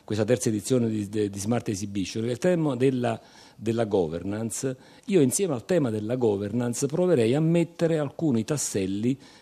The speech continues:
per definire come costruiamo un nostro modello originale che tiene conto ognuno della propria storia, storia millenaria, delle, de-, delle regioni bagnate dal mare, insomma, cioè, la, la nostra ricchezza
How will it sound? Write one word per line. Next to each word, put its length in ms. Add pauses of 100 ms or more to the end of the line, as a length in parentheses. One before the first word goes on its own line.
per 200
definire 560
come 340
costruiamo 800
un 480
nostro 520
modello 640
originale 800 (280)
che 120
tiene 260
conto 280
ognuno 240
della 160
propria 240
storia, 420
storia 260
millenaria, 540
delle, 240
de-, 160
delle 300
regioni 520 (400)
bagnate 380
dal 160
mare, 300
insomma, 220
cioè, 160 (920)
la, 240
la 160
nostra 280
ricchezza 680